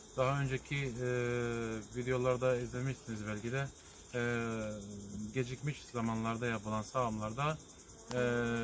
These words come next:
hırçınlık ve yanmacılık olayı daha fazla olacağından, e, bu sene arı kaçıran kullanıyoruz. Arı kaçıranları koyuyoruz yirmi dört saat sonra. Yani bu daha fazla da olabilir, daha iyi olur aslında. Normalde bence bir buçuk günlük olması daha iyi. Tamamen hiçbir arı kalmıyor.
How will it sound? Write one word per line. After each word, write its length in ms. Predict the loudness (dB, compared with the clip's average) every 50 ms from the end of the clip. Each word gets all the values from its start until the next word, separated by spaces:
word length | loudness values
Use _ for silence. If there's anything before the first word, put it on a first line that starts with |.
| 0 0 0 -2
hırçınlık 520 | -2 -4 -4 -2 -2 -2 -2 -2 -4 -2 -2
ve 220 | -2 0 0 0
yanmacılık 480 | 0 2 2 2 0 0 0 -2 0 0
olayı 180 | 0 2 2
daha 140 | 2 0 2
fazla 260 | 2 0 -2 0 0
olacağından, 440 | 0 0 0 0 0 0 0 -2 -2 -4 -6 -12 -16 -18 -16 -18 -16 -16 -6 -2
e, 40 | 2
bu 360 | 2 2 2 0 -2 -4 -2 0
sene 300 | 0 2 2 2 2 2 0 -4 -6 -10 -14 -16 -16 -16 -14 -14 -14 -14 -14 -14 -14 -14 -14 -16 -14 -14 -14 -14 -14 -14 -14 -14 -14 -12 -12 -12 -12 -12 -12 -14 -16 -16 -16 -16 -16 -16 -16 -16 -18 -10 -4
arı 160 | 0 0 2
kaçıran 340 | 2 0 -2 0 2 2 2
kullanıyoruz. 380 | 2 0 0 0 0 -2 -4 -6 -4
Arı 200 | 0 2 2 2
kaçıranları 560 | 2 0 0 0 0 0 2 4 4 4 4 2 2 -2
koyuyoruz 320 | 0 2 4 4 2 2 -2 -4 -6
yirmi 200 | -6 -4 -2 0
dört 160 | 0 0 -2 -2 -4
saat 140 | -6 -6 -6 -6
sonra. 140 | -4 -2 0
Yani 220 | 0 2 0 0 0
bu 300 | -2 -2 -2 -4 -2 -2
daha 200 | 0 2 2 2
fazla 320 | 2 0 0 2 2 0
da 40 | 2
olabilir, 380 | 2 2 2 2 2 0 2
daha 180 | 2 2 2 2
iyi 120 | 2 4
olur 160 | 4 4 4 2
aslında. 480 | 2 -2 0 -2 0 2 2 2 2 0 -6 -14 -16 -18 -8 -4
Normalde 480 | -2 2 4 4 4 6 4 4 4 4
bence 340 | 4 2 4 4 2 4
bir 100 | 4 2
buçuk 260 | 2 2 -2 -2 -2 0
günlük 200 | 2 2 2 2
olması 360 | 2 2 0 0 0 0 0
daha 160 | 2 2 2
iyi. 120 | 2 2
Tamamen 400 | 2 2 0 2 2 2 2 2
hiçbir 220 | 0 0 2 2 2
arı 240 | 2 2 0 0 0
kalmıyor. 300 | 0 2 2 0 0